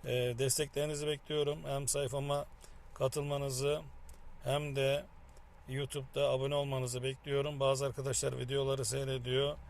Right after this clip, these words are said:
abone olmuyorlar. Abone olun arkadaşlar. Gerekirse hatta bildirim açın. Elimden geldiğince birkaç günde bir paylaşım yapıp, e, piyasa hakkında özellikle analizlerimi aktarmaya çalışacağım.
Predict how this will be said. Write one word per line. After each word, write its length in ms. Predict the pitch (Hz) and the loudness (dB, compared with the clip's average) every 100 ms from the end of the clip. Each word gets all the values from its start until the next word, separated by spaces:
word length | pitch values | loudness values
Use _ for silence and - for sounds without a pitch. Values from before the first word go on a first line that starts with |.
| - - | -14 -4
abone 280 | 120 123 135 | -2 0 2
olmuyorlar. 680 | 131 139 135 123 117 131 131 | 2 2 0 0 2 2 0
Abone 320 | 127 123 131 135 | 0 0 0 0
olun 280 | 131 131 | -2 -2
arkadaşlar. 640 | 120 117 120 113 - - 127 | -2 -2 -4 -4 -4 -2 -2
Gerekirse 500 | 117 127 117 110 120 | -2 -4 -2 0 0
hatta 320 | 123 - 117 | -2 -2 -2
bildirim 360 | 120 117 123 117 | -4 -4 -4 -4
açın. 320 | 110 123 131 - - - - - | -4 -4 -6 -10 -16 -16 -16 -8
Elimden 360 | 135 135 131 131 | -4 -2 -2 0
geldiğince 480 | 131 127 131 127 120 | 0 0 -2 -2 -4
birkaç 320 | 131 127 - | -2 -2 -2
günde 280 | 127 117 120 | -6 -6 -4
bir 260 | 131 - - - - - - | -4 -4 -10 -20 -20 -20 -6
paylaşım 480 | 131 127 131 117 131 | -2 0 0 -2 -2
yapıp, 280 | 123 - 139 - - - 127 | -2 -2 -6 -8 -16 -10 -4
e, 360 | 117 113 113 110 110 113 - | 0 0 0 0 -4 -8 -6
piyasa 360 | 117 120 131 | -2 2 2
hakkında 380 | 123 - 101 110 | 0 -2 -8 -4
özellikle 460 | 113 110 113 - 117 | -4 -4 -8 -6 -6
analizlerimi 1300 | 117 113 110 - - - - - - - - 120 127 | -4 -6 -2 2 2 0 -16 -20 -20 -12 -4 -4 -2
aktarmaya 520 | 120 117 120 120 117 | -2 -2 -4 -4 -2
çalışacağım. 600 | - 117 113 107 113 123 | -2 -2 -4 -2 0 -2